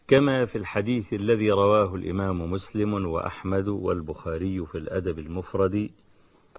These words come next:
وغيرهم. وفي رواية أحمد قال أبو هريرة: "لا يسمع بي أحد"،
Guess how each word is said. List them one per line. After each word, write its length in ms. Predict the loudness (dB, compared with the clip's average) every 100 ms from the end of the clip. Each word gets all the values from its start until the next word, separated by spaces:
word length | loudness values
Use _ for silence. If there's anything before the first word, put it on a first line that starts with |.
| -20 _ 0
وغيرهم. 720 | 2 6 6 4 2 -2 -10 -16 _ _ _ _ _ _ _ _ _ _ _ _ _ _ -20 _ _ _ _ _ _ _
وفي 380 | 0 4 4 8
رواية 500 | 8 8 8 4 0
أحمد 420 | -2 -2 -2 -4 -12 _ _ _ _ _ _ _ _
قال 280 | 4 6 6
أبو 300 | 4 2 2
هريرة: 840 | 2 4 4 4 2 2 2 0 -2 -6
"لا 300 | 0 2 4
يسمع 680 | 4 2 -2 -2 2 4 4
بي 300 | 2 0 0 -2
أحد"، 540 | -4 -2 -4 -2 -6